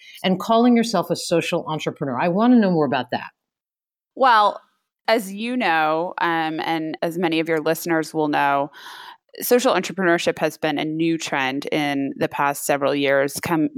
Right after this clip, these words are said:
Speaker 2: emerging from this idea that it's no longer enough just to give a man a fish or even to teach someone to fish, that w-,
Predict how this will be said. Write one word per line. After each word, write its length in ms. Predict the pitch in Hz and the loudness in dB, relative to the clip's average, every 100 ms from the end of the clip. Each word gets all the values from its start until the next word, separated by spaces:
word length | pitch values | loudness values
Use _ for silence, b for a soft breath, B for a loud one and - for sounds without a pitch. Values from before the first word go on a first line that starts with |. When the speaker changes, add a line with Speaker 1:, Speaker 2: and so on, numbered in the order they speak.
| - - | -4 0
Speaker 2:
emerging 560 | 190 202 226 208 175 | 2 4 4 4 2
from 380 | 165 165 156 151 | 0 0 0 0
this 220 | 156 151 | 0 0
idea 720 | 147 147 143 147 147 143 135 135 | 0 0 0 0 2 2 2 2
that 260 | 139 127 - | 0 0 0
it's 260 | 185 - 196 | -2 -2 0
no 260 | 180 180 | 4 4
longer 600 | 175 165 156 156 147 135 156 | 4 4 4 2 0 0 -2
enough 460 | 147 139 135 - - | 0 0 0 -4 -4
just 420 | 151 135 - - | -2 -2 -6 -10
to 280 | - 135 139 | -6 -6 -6
give 160 | - 151 | -4 -2
a 80 | 143 | -2
man 280 | 135 127 131 | -2 -2 -4
a 40 | |
fish 400 | - 147 135 - - | -4 -2 -2 -6 -4
or 220 | 151 139 - | -2 -2 -2
even 400 | 208 202 170 151 | -2 0 0 0
to 160 | - 151 | -2 -4
teach 540 | - 180 156 - - - | -4 -4 -4 -6 -8 -12
someone 520 | - 156 139 151 143 - - | -4 -2 0 -2 -4 -8 -6
to 100 | 147 | -4
fish, 420 | - - - - B B B - | -2 -4 -4 -6 B B B -2
that 260 | 170 156 - - | 0 0 -4 -6
w-, 180 | 196 | -4